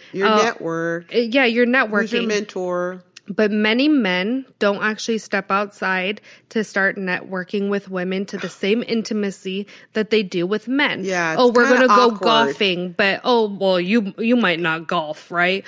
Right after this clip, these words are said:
Speaker 2: Oh, well,
Speaker 1: Right.
Speaker 2: we're gonna go play ball or we're gonna go do this." And that's how you network.
Speaker 1: That's right.
Speaker 2: That's, I hate to say it, but that is part of unequal access, is it not?
Speaker 1: Yeah, it is. It's so funny you bring that one up because I have personal experience with the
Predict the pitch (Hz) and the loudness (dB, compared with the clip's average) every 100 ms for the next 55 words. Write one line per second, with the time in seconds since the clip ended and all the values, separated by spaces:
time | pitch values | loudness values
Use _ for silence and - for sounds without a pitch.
0 | - 190 240 214 240 233 254 262 254 226 | -10 0 4 6 6 6 4 4 2 2
1 | 220 208 220 190 202 208 214 233 254 262 | 0 2 -2 0 0 2 2 0 2 2
2 | 220 214 196 208 175 196 196 180 - 233 | 2 0 0 -2 0 2 2 0 -2 2
3 | 226 247 247 - 240 220 220 247 294 196 | 4 2 0 -2 0 0 0 0 0 -2
4 | - - - 180 170 - 180 160 143 185 | -8 -8 -8 -8 -6 -6 -4 -4 -4 0
5 | 277 349 - _ _ _ 214 - 226 196 | 0 0 -4 _ _ _ -12 -4 -2 -2
6 | 196 339 262 - 226 302 269 190 196 190 | 0 2 2 -2 -2 0 0 0 -4 0
7 | 285 320 262 - 220 202 - 185 190 208 | 2 2 -2 0 0 0 -2 -6 -4 -6
8 | 214 254 370 - 180 202 196 208 208 311 | -4 -2 -2 -2 -6 -4 -2 0 2 2
9 | 415 180 208 226 220 214 208 208 202 214 | 0 -2 0 2 4 4 2 2 0 2
10 | 226 220 214 208 196 - 185 233 220 226 | 4 4 2 2 0 -4 -4 -4 -2 -2
11 | 220 214 180 208 208 196 180 180 175 180 | -2 -2 -2 -2 -2 -2 -2 -2 -2 -4
12 | 180 180 165 165 - 175 170 180 180 156 | -2 0 0 -2 -2 0 2 2 0 -4
13 | - 175 165 165 180 170 160 156 - 156 | -6 -8 -8 -6 -6 -6 -10 -10 -8 -6
14 | 147 143 143 139 - | -6 -8 -10 -10 -10